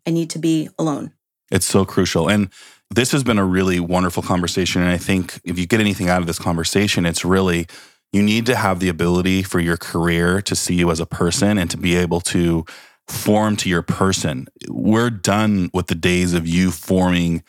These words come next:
Speaker 2: to a job, to you forming to a leader. It's your life and you get to live that life. And Nicole, I wanted to give you the opportunity because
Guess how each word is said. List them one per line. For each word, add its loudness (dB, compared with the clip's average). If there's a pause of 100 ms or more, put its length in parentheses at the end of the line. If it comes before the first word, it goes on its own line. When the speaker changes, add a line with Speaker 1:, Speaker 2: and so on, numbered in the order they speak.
(220)
Speaker 2:
to 2
a 0
job, 0
to -2
you 2
forming 0 (360)
to 2
a 2
leader. 0 (520)
It's 2
your 2
life -2
and 0
you 2
get 2
to -2
live 0
that 0
life. 0
And 2
Nicole, 0
I 2
wanted 0
to 0
give 0
you 2
the 2
opportunity 0
because 0